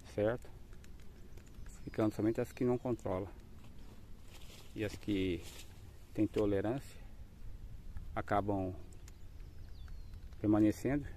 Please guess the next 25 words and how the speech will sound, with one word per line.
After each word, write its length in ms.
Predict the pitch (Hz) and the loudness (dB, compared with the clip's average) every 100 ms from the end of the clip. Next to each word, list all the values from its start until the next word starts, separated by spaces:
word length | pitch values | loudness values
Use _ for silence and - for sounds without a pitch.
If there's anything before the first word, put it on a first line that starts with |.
| - - | -8 -6
e 60 | - | 0
as 140 | 98 | 2
outras 320 | 107 - 120 - | 2 2 0 2
não. 160 | 92 - - - - - - - - | -2 -4 -10 -12 -12 -10 -10 -10 -8
No 60 | - | 0
caso 220 | 107 104 | 4 6
aqui 140 | - | 6
a 20 | |
gente 160 | 113 117 | 4 6
vai 100 | 110 | 4
tá 100 | 113 | 2
coletando 600 | - 104 - 101 95 90 - - - - - - - - - - - - - - - - | 4 4 6 6 6 4 0 -6 -6 -6 -8 -8 -8 -10 -10 -12 -12 -12 -10 -10 -10 -2
uma, 160 | 107 98 | 0 2
umas 320 | 104 98 95 | 2 0 0
amostras 380 | 92 90 85 - | 2 2 0 -2
aqui 180 | - | -4
de 100 | 87 | -2
semente 580 | - 107 98 113 135 - - - - - - - - - | -2 2 4 4 2 -6 -12 -12 -14 -12 -10 -10 -12 -2
pra 100 | 104 | -2
tá 180 | - 98 | 2 4
mandando 360 | 95 95 95 | 6 4 2
pro 120 | - | 2
laboratório 600 | 95 92 101 92 110 117 | 2 2 2 2 2 0
para 260 | 107 107 104 | 2 0 0
identificar 760 | 113 110 113 - 107 - 104 127 | 0 2 2 2 -2 2 2 2